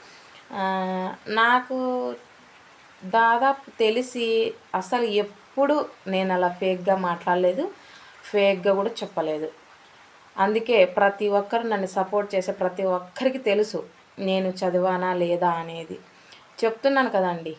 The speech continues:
నేను చదివిండేది ఆరో క్లాసు. నేను పన్నెండు, ఆ, ప-, ఆరో క్లాస్ చదివిన. ఆరో క్లాస్లోనే పన్నెండేళ్ళకే నాకు మ్యారేజ్ అయితే అయ్యింది. అప్పుడు చదువుకుండేది లేదు, అప్పుడు అంత ఇంట్రెస్ట్గా లేదనమాట. ఇప్పుడు మిషన్ మీద పెట్టిన ఇంట్రెస్ట్ అప్పుడు పెట్టింటే నా భవిష్యత్తు కూడా బాగుండేమో.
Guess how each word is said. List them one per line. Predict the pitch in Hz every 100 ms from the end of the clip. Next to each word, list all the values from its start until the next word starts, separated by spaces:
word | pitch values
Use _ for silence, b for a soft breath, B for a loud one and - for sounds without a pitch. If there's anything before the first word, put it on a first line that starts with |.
| -
నేను | 202 220
చదివిండేది | 247 240 202 214 208 208
ఆరో | 226 190 180
క్లాసు. | 180 170 170 - - -
నేను | 185 202
పన్నెండు, | 202 185 185 185 185 185 180 185 185 B B B _ -
ఆ, | 185 180 180 -
ప-, | 190 185 -
ఆరో | 190 190
క్లాస్ | 196 196 190
చదివిన. | 190 170 175
ఆరో | 208 185 196
క్లాస్లోనే | 196 180 175 185 175 214
పన్నెండేళ్ళకే | 262 190 180 185 180 175 175 220
నాకు | 220 185
మ్యారేజ్ | 170 170 175 175
అయితే | 170 180
అయ్యింది. | 175 170 165 165 262 427 B B B B B B _ _ _ -
అప్పుడు | 185 214
చదువుకుండేది | 196 196 185 185 196 202 226
లేదు, | 180 180 175 - -
అప్పుడు | 180 180
అంత | 180 180
ఇంట్రెస్ట్గా | 175 190 - 190 202
లేదనమాట. | 175 175 180 170 165 165 -
ఇప్పుడు | 190 - 214
మిషన్ | 202 190 196 208
మీద | 214
పెట్టిన | 196 180 180
ఇంట్రెస్ట్ | 180 175 180 180
అప్పుడు | 175 175
పెట్టింటే | 170 170 185 196
నా | 180
భవిష్యత్తు | 165 165 - 175
కూడా | 180 175
బాగుండేమో. | 165 160 165 160 165 262